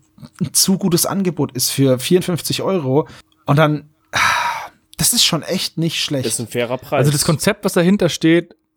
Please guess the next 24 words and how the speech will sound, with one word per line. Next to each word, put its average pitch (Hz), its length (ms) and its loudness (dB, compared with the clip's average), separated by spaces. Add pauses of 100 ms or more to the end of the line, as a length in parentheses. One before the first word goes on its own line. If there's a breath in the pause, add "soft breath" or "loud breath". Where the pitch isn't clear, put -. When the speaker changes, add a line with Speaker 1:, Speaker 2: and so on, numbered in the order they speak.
(260)
Speaker 3:
ist - 160 -2
halt 165 120 0
eigentlich 160 520 0 (160)
ja, 147 360 2
echt - 320 -12
cool. 185 180 4 (260 loud breath)
Wenn 143 100 2
man 151 100 6
bedenkt, 156 440 2
das - 140 -2
nächste, 160 280 2
was 160 100 -4
wir 151 80 4
rausgesucht 135 520 -2
haben, 139 340 4 (380 loud breath)
ist, 143 360 -2
hab 127 160 -4
ich - 120 0
rausgesucht, 156 460 2
ist - 240 -8
Stone 160 320 2
City 156 280 2
of - 180 -4
Arkenfell. 151 720 2